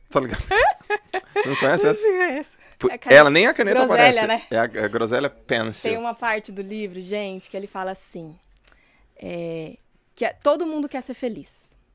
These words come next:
Speaker 2: Todo mundo quer ser feliz e todo mundo sabe o que precisa fazer pra muitas vezes ser feliz.
Speaker 1: Tá.
Speaker 2: Aí ele fala, "Mas por que que as pessoas não são felizes?" Aí ele fala, "Porque elas não fazem o que tem que fazer pra ser feliz, porque elas estão ocupadas demais."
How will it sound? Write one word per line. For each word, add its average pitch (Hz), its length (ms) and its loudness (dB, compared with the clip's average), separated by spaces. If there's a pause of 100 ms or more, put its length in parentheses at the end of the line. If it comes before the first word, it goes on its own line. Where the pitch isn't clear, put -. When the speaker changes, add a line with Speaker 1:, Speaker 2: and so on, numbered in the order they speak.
(120)
Speaker 2:
Todo 247 220 -10
mundo 247 160 -8
quer 233 140 -12
ser 220 120 -14
feliz 214 360 -10
e 226 60 -12
todo 226 200 -10
mundo 226 220 -12
sabe 254 400 -8
o - 20 -10
que - 120 -16
precisa 220 360 -12
fazer 185 640 -12 (720)
pra 262 180 -2
muitas 269 380 -8
vezes 240 340 -8
ser 349 180 -4
feliz. - 600 -10
Speaker 1:
Tá. - 160 -20 (220)
Speaker 2:
Aí 190 160 -6
ele 208 100 -8
fala, 180 400 -10
"Mas 240 320 -12
por 370 180 -8
que 415 140 -12
que - 80 -14
as 285 80 -14
pessoas 220 400 -12
não 202 120 -12
são 196 200 -14
felizes?" 165 460 -16
Aí 175 120 -14
ele 175 140 -14
fala, 170 300 -18
"Porque - 280 -16
elas 233 180 -12
não 247 120 -12
fazem 254 640 -8
o 226 60 -12
que - 80 -18
tem 196 180 -16
que - 60 -20
fazer 180 220 -14
pra 185 120 -18
ser 190 120 -20
feliz, 175 320 -16
porque 233 180 -14
elas 226 160 -12
estão 220 220 -16
ocupadas 208 560 -12
demais." 226 500 -12